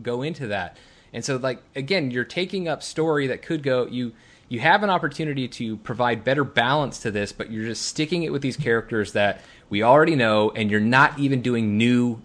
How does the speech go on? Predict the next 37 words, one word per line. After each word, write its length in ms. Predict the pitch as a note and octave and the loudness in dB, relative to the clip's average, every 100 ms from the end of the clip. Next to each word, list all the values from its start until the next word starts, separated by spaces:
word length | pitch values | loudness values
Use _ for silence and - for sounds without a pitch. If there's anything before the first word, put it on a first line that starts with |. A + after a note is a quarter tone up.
| - | -6
interesting 400 | B2+ A#2+ B2 A2+ | -2 -2 -2 -2
things 240 | G#2 C#3+ B2 | 0 0 0
with 120 | A2+ | 0
them. 200 | G#2+ G#2 | 0 0
You're 120 | G#2 | -4
just 200 | G2+ A2 G2 | -8 -12 -8
retreading 680 | A2+ D3 C#3+ - B2 B2 A2+ | -4 -2 -4 0 2 2 -2
the 60 | G#2 | -4
same 580 | - B2 C3+ C#3+ C#3+ | -4 -2 0 0 -2
stuff 420 | - D3 C3+ A#2 - | 0 6 6 6 0
that 160 | G#2+ | -6
you've 180 | A2+ G#2+ - | -6 -8 -4
already 540 | A#2+ C3+ C3+ C3+ C3 | 2 4 4 2 0
done 220 | B2 B2+ A#2 | 0 0 0
before 340 | A2 A#2+ A#2 | -2 0 2
with 140 | A2+ | 0
these 160 | A2 F#2+ | -6 -4
characters. 520 | C3+ C3+ C3 F#2+ F2+ - - - - | 0 0 0 -4 -6 -14 -20 -6 4
That's 280 | B2 C3 C3 | 6 6 2
what, 380 | B2+ A#2+ - | 2 2 2
you 120 | A#2+ A2 | -6 -8
know, 100 | - - - | -10 -16 -18
you 120 | A#2+ | -16
know, 40 | - - | -16 -10
it's 200 | C3 - | -8 0
not 320 | C#3 E3 - | 4 4 2
interesting. 520 | D3+ G3+ G#3+ - A2+ G#2 | -2 2 2 0 -2 -2
Like, 180 | G#2+ | 0
if 120 | B2 B2+ | -2 -2
you're 120 | B2 | 0
gonna 200 | E3+ G#3 | 0 0
show 260 | - E3+ | 0 0
these 180 | D#3+ C#3 | 0 -4
characters 480 | - C#3 E3+ B2+ - | -2 0 0 -4 -6
through 240 | A#2+ A#2+ | -4 -2
several 380 | A2 C#3 C3 A2+ | 0 0 0 0
films, 400 | - D#3+ B2 D3 | 0 0 0 -2